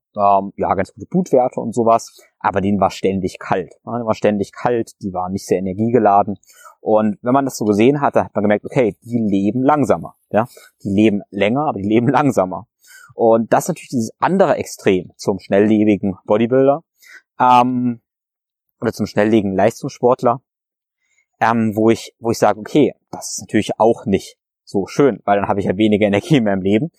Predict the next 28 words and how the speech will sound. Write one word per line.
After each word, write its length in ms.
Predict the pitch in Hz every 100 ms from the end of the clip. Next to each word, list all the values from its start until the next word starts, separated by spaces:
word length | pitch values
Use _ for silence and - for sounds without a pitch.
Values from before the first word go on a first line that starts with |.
| - -
Ich 100 | -
lebe 160 | 123 -
vielleicht 300 | 110 98 -
langsamer, 520 | 98 117 120 120 117
aber 180 | 110 101
lebe 260 | 101 107
auch 100 | 101
nur 140 | 107 101
fünfzig 400 | - 107 - -
Prozent. 400 | 104 - 107 85 _ _ _ -
Auch 160 | 95
das 320 | - 104 - -
möchte 260 | 98 -
ich 80 | 90
nicht. 320 | 110 101 - _ _ _ _ _
Und 280 | 110 113 92
den 260 | 92 135
Kompromiss, 720 | 185 185 - 110 170 - - -
den 280 | 110 107 -
ich 280 | 151 - -
am 120 | 110
idealsten 560 | 101 98 135 233 - 139
finde, 380 | 101 90 87 - _ _ _
ist 280 | - - -
das 200 | 110 -
intermittierende 600 | - 127 143 110 120 107
Fasten 640 | - - - - - 156 135
mit, 300 | 120 123 -